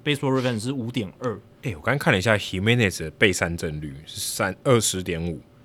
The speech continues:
Speaker 1: 嗯。
Speaker 2: Rosario 是十五点一耶。
Speaker 1: 对，他是 free swinger 没错，但是 Rosario 他的那个 contact 是很高的，他就是，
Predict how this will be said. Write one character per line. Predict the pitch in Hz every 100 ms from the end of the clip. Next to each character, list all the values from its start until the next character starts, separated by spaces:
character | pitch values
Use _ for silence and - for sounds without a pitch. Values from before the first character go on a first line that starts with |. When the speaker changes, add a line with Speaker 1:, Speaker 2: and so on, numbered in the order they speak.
| _ - -
Speaker 1:
嗯。 | 113
Speaker 2:
Rosario | 127 143 175 202 123
是 | 151
十 | - - 110
五 | 117 135
点 | 107 71
一 | 90 90
耶。 | 82 76 - - - - -
Speaker 1:
对， | 180
他 | 139 240
是 | 269
free | - 202
swinger | 196 185 190
没 | 135 120
错， | 160
但 | 139 180
是 | 190 170 - - -
Rosario | 160 143 190 185
他 | 151
的 | 165 151
那 | 151
个 | 123
contact | 107 143 135 139 110
是 | 127
很 | 101
高 | 92 90 90
的， | 78 - -
他 | -
就 | 170
是， | 185 185